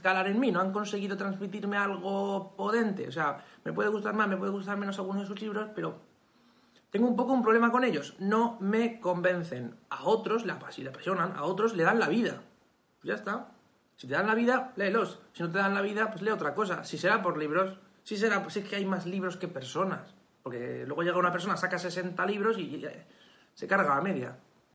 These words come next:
La conclusión del vídeo es, recomendar un libro es algo muy jodido. Tienes que conocer a la persona, tienes que tener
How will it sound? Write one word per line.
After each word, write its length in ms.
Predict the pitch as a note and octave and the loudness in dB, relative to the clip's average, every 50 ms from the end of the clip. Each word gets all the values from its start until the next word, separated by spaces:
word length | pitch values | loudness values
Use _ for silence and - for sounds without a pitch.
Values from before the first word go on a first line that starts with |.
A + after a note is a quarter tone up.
| _ - | _ 6
La 140 | F3 G3 | 6 6
conclusión 460 | G3 A3 A3+ A3+ B3 A#3+ C#4 C#4 C4 A#3 | 8 8 4 4 4 6 6 4 6 6
del 160 | G#3+ G#3+ G3+ | 4 4 4
vídeo 260 | A3+ G#3 E3+ D3 C3+ | 2 4 6 6 6
es, 160 | B2 B2 - | 4 4 0
recomendar 420 | D#3+ F3 F3 G3+ G#3 A3 A#3+ A#3 A3+ | 0 0 2 2 4 4 6 6 6
un 60 | A#3 | 6
libro 160 | A#3+ A3+ A3 | 6 4 4
es 80 | A3 A#3 | 4 4
algo 180 | A3+ G#3 G#3+ | 4 4 4
muy 240 | F#3+ F3+ F#3 F#3+ F#3+ | 2 4 6 4 4
jodido. 480 | F#3 - D3 C3+ B2 B2 A#2+ A#2+ A#2+ A#2+ | 4 4 0 0 0 0 -2 -2 -2 -2
Tienes 220 | F#3 F#3+ F#3+ F#3+ | 0 0 0 0
que 100 | - E3+ | -2 -2
conocer 320 | D3+ D3+ D3+ C#3+ C#3+ D3+ | 0 0 0 0 2 4
a 80 | D3 C#3+ | 4 4
la 60 | C#3+ | 4
persona, 540 | D#3 D3+ D#3 - G#3 G#3 G3+ G3+ G3+ G3 G3 | 2 -2 -2 0 2 4 6 6 4 4 2
tienes 180 | F3 E3+ E3+ E3+ | -2 -4 -2 -2
que 80 | E3 | -2
tener 200 | D#3+ D3+ D#3 D3 | -2 0 -2 -2